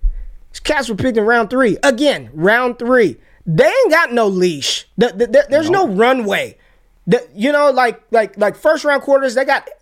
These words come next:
Speaker 1: a, a tarmac level of runway, right? They fucking plane, got a ramp, you gotta turn around and, you know, sit down, put your seatbelt on, and it pulls up. Like, it's got a long runway. These quarterbacks, their runway is about the, the length of my driveway, which is not,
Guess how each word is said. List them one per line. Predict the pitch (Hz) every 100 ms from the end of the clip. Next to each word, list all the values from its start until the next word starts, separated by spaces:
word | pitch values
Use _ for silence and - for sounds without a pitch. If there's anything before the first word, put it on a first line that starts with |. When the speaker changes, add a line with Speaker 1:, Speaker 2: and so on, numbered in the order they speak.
| _ -
Speaker 1:
a, | 202 180
a | 190
tarmac | - - 302 285 262 247
level | 208 220 202
of | 196 165
runway, | 190 160 139 113
right? | 156 196
They | 190 226 - - _
fucking | - 226 190
plane, | 156 220 226 226
got | 214 180
a |
ramp, | 156 202 214 208 135
you |
gotta | 151 196 165
turn | - 202 220
around | 208 190 196 196 196 196 185
and, | 135 - - -
you | 139
know, | 151
sit | - 220
down, | 220 208
put | 214 190
your |
seatbelt | 180 220 220 208 196
on, | 190 190 190
and | 165
it | 135
pulls | 220 214 208
up. | 208 214
Like, | 233
it's | 240
got | 254 226
a |
long | 196 196 214 220
runway. | 202 190 165 135 101 - - - - -
These | 156 220 349 427
quarterbacks, | 415 453 453 466 480 466 - _ _ _ -
their | 202 302
runway | 294 285 262 247
is | 220
about | 240 202
the, | 196 170
the | 190 160
length | 190 262 254
of |
my | 214 214
driveway, | 175 196 185 147 147 131
which | 165 185
is | 165
not, | 196 190